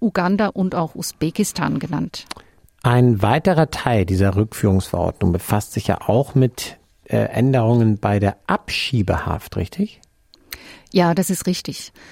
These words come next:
Speaker 1: Die Dauer der Abschiebehaft soll jetzt auf vierundzwanzig Monate mit einer möglichen Verlängerung um weitere sechs Monate ausgedehnt werden. Bislang waren maximal achtzehn Monate zulässig.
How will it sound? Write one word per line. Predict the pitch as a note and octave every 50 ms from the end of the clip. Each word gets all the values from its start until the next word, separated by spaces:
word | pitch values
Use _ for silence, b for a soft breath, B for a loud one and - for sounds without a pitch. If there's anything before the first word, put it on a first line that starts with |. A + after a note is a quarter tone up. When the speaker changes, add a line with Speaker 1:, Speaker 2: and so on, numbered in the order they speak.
| B B B B - -
Speaker 1:
Die | F3 E3+ E3+
Dauer | - F#3 F3+ G3 A3 B3 B3+ B3
der | B3+ A3 A3
Abschiebehaft | A#3 - - - A#3 A3 A3+ A3 A3+ A3+ - -
soll | - G3+ F#3 F#3+
jetzt | F3+ - - - -
auf | - D3+ -
vierundzwanzig | - - F#3+ G3 A3 A#3 A#3+ - - G#3 G#3 - - G#3+ - -
Monate | G#3 G#3 A3 A3+ A3 G#3+ - A#3+ A#3 A3
mit | G3+ - -
einer | F#3 F3 F3+
möglichen | E3+ F3+ F#3 G3+ G3+ F#3+ - F#3+
Verlängerung | F3 - F#3 F3 F3 F3+ F#3 F3 F3+ E3+ E3
um | E3+ E3 E3
weitere | E3 E3+ F3 - F3+ E3 E3
sechs | D#3 D#3 F3 F#3 - - -
Monate | F#3+ F3 E3+ E3+ D#3+ - - -
ausgedehnt | D3 D#3 - - E3+ D3 D#3+ D#3 D3+ D3 -
werden. | D#3+ D3 - - - - - - _ B B B B B B B B B B B B B B B B B _ _
Bislang | - F#3+ F3 - F#3 F3+ E3+ F#3 A#3 C4 B3+
waren | A3+ A3 G#3 G3+ G#3+ G3+
maximal | G3+ G3 - - G#3 G3 F#3 F3+ -
achtzehn | - D#3+ - - - - F#3+ F3
Monate | D#3+ D#3 D#3+ D#3 C#3+ - E3 -
zulässig. | - F3 D3+ D#3 D3+ C#3 - - - - - -